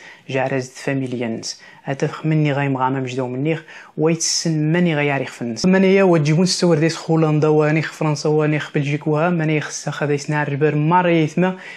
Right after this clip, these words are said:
ماري يثما تنخي تعيشن دوغ أوروبا. يخص خذ عرن شوي ربار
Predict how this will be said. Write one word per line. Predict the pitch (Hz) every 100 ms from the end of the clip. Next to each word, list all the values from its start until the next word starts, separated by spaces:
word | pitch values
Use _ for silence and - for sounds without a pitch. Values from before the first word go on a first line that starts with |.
| - -
ماري | 151 156 185 185 175
يثما | 156 170 160
تنخي | 165 139 147 139
تعيشن | 139 135 151
دوغ | 147
أوروبا. | 147 175 180 196 214 - - - -
يخص | 147 - 151
خذ | 160 151
عرن | 160 165 160
شوي | - 160 151 147
ربار | 147 180